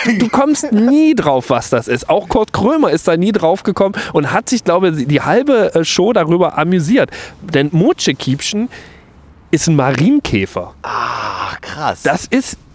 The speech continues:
Speaker 1: genau, das, das nennt man in der Region Halle so. Und in der Region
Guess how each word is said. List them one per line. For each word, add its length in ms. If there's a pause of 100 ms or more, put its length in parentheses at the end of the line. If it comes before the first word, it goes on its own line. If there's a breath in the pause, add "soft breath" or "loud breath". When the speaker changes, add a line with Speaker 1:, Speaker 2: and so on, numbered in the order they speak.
Speaker 1:
genau, 340
das, 160
das 200
nennt 300
man 280
in 120
der 160
Region 640
Halle 240
so. 320 (180 loud breath)
Und 160
in 140
der 260
Region 460